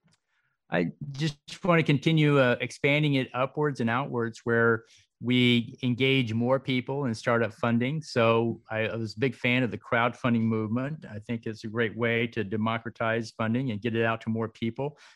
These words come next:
get more people coming in on these deals. There, there does require some education and diligence to make a successful investment. And I think crowdfunding world is still starting to come to grips with that part of it. But I, I was there when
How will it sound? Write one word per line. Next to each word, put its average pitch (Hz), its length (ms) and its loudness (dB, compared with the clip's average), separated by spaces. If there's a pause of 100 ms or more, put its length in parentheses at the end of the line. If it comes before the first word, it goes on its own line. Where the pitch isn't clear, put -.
(100)
get 110 100 -4
more 113 160 0
people 113 460 -4
coming 110 460 -2
in 113 280 -4
on 113 240 -6
these 104 240 -6
deals. 107 480 -8
There, 110 300 -6
there 117 100 -2
does 117 220 0
require 110 360 0
some 101 360 -4 (520)
education 123 560 -2
and 101 140 -2
diligence 117 540 2
to 113 100 -4
make 110 200 -2
a 104 100 -8
successful 107 800 -4
investment. 107 680 -2
And 110 100 -6
I 104 40 -6
think 107 360 -6 (360)
crowdfunding 120 420 2
world 107 260 2
is 101 80 -6
still 107 320 0
starting 107 380 -2
to 98 180 -4 (360)
come 123 180 2
to 110 180 2
grips 120 340 -2
with 107 160 -2
that 113 240 -2
part 98 240 0
of 95 140 -4
it. 117 200 -4
But 113 220 0
I, 107 240 2
I 120 40 -4
was 113 160 0
there 147 200 4
when 113 320 4